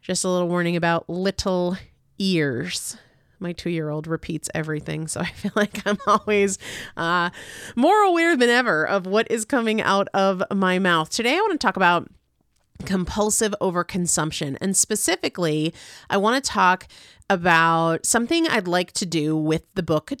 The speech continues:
Dopamine Nation. I told you guys a couple months ago that I wanted to do a book club episode on this book, Dopamine Nation, but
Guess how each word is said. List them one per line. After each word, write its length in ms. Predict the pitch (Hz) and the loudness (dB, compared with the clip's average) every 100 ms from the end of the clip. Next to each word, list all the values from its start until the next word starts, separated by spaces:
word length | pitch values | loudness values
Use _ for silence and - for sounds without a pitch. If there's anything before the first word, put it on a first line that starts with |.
| - | -2
Dopamine 640 | 170 - 165 160 156 160 - | -2 -2 -2 0 0 -2 -4
Nation. 600 | 170 156 151 - 147 127 | -4 -2 -2 -4 -4 -4
I 100 | 143 | -4
told 240 | - 233 | -2 -2
you 60 | 233 | 0
guys 120 | 214 | -2
a 60 | 185 | 0
couple 240 | 208 175 | -4 -2
months 200 | 170 170 | -2 -2
ago 220 | 175 160 | 0 0
that 100 | 156 | 0
I 60 | 156 | 0
wanted 300 | 156 160 160 | -2 -4 -4
to 60 | 160 | -4
do 120 | 160 | -4
a 60 | |
book 180 | 151 156 | -2 -4
club 240 | - 160 151 | -4 -4 -4
episode 500 | - 165 - 156 147 | -6 -4 -2 -2 -4
on 520 | - 160 156 156 156 156 - - | -4 -2 -2 -2 -4 -6 -12 -16
this 320 | 175 165 156 | -6 -4 -4
book, 500 | 170 226 208 185 - | -2 2 4 2 -2
Dopamine 380 | - 165 165 160 | -6 -6 -4 -2
Nation, 560 | 175 214 240 202 165 170 - - - - | 0 0 0 0 -2 -4 -10 -18 -20 -14
but 400 | 185 175 226 220 | -4 2 2 2